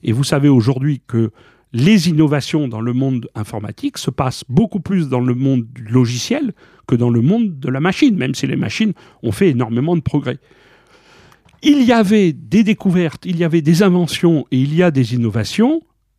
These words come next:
autant dans l'informatique et dans l'interface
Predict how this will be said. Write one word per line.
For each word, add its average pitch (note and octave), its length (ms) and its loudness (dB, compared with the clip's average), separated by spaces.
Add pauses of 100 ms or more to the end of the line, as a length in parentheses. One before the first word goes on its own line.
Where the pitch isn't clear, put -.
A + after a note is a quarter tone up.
(120)
autant G3+ 540 2 (520)
dans D#3+ 200 0
l'informatique D3 880 -2
et B2+ 100 -2
dans C3 140 0
l'interface B2+ 640 -2